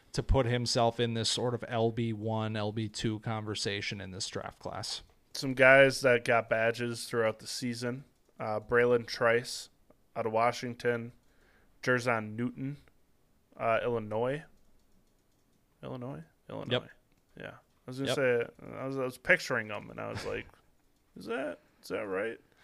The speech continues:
Speaker 2: Uh, Jeremiah Trotter, of course, who you just mentioned. Um, and then there's, you know, like, Dallas Turner, Chop Robinson, who are also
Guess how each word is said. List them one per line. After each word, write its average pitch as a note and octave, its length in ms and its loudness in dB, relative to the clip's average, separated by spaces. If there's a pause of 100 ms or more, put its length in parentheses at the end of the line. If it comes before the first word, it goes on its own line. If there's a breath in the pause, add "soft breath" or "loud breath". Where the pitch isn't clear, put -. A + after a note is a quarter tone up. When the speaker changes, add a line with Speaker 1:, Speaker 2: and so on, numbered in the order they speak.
(380 loud breath)
Speaker 2:
Uh, B2 220 6
Jeremiah C#3 380 6
Trotter, B2+ 680 6
of - 140 -10
course, A#2+ 560 2 (200)
who B2 80 -4
you A#2+ 200 0
just A#2+ 280 -2
mentioned. A2+ 600 -6 (580 soft breath)
Um, G#2+ 680 0 (140)
and A#2 220 -2
then A#2 180 4
there's, A2+ 320 -2
you A2+ 100 -8
know, G2 180 -8
like, G#2 220 -10
Dallas G#2+ 320 0
Turner, G2+ 260 -10
Chop G2+ 340 -6
Robinson, G#2 720 -8
who G#2 320 -10
are G#2 160 -6
also G2+ 520 -6